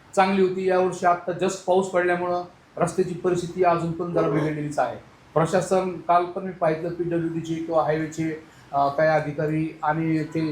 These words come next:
त्यांचे स्टाफ त्याच्यावरती निर्णय घेत होते, खड्डे बुजवण्याचं काम करते आणि ते करत आहेत. तसं आपण त्यांना लिखित स्वरूपात पत्र पण दिलेलं आहे. तर काल आयजी सर आले होते, आयजी सरांनी काल क्राईम कॉन्फरन्स घेतली. क्राईम कॉन्फरन्समध्ये गणपतीच्या अनुषंगानं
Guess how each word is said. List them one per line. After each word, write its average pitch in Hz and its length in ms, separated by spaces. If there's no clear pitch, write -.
त्यांचे 156 260
स्टाफ - 320
त्याच्यावरती 165 380
निर्णय 170 280
घेत 160 240
होते, 156 300
खड्डे 156 160
बुजवण्याचं 147 420
काम 147 240
करते 147 380
आणि 143 200
ते 165 40
करत 170 300
आहेत. 120 180
तसं 165 140
आपण 165 220
त्यांना 170 240
लिखित 170 220
स्वरूपात 151 340
पत्र 156 300
पण 147 200
दिलेलं 135 240
आहे. 104 160
तर 202 140
काल 196 180
आयजी 185 220
सर 202 140
आले 190 200
होते, 180 480
आयजी 170 200
सरांनी 180 300
काल 175 220
क्राईम 175 360
कॉन्फरन्स 175 400
घेतली. 165 240
क्राईम 165 340
कॉन्फरन्समध्ये 165 680
गणपतीच्या 160 520
अनुषंगानं 156 560